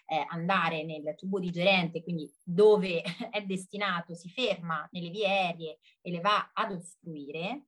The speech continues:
ok? Possiamo avere o un'ostruzione parziale o totale. Cosa le differenzia? L'ostruzione parziale riusciamo ad emettere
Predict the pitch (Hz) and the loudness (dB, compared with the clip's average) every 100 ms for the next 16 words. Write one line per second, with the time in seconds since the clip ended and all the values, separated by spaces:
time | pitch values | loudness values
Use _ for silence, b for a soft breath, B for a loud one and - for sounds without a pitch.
0 | _ 175 - 143 160 240 - - 233 226 | _ -18 -10 -6 -6 -6 -12 -10 -4 0
1 | 226 190 175 247 220 190 185 - 180 170 | 2 2 2 0 0 -4 -8 -8 -4 -2
2 | 233 240 - 330 339 311 - 196 190 170 | -2 -4 0 2 4 2 0 -6 -6 -6
3 | 151 135 147 156 - b b _ _ 269 | -6 -6 -6 -8 -10 b b _ _ 2
4 | 285 254 220 208 208 233 277 285 311 311 | 4 4 0 -2 0 2 2 0 0 0
5 | - 220 214 269 254 - 269 202 175 170 | -2 -6 -10 -12 -14 -8 -4 -2 -4 -8
6 | - 269 294 - 277 262 262 277 277 254 | -4 -4 -4 -6 0 2 2 -2 -6 -8
7 | - 233 240 247 247 214 208 - 226 226 | -2 -2 0 0 0 -2 -6 -8 -4 -2
8 | 233 233 | -4 -8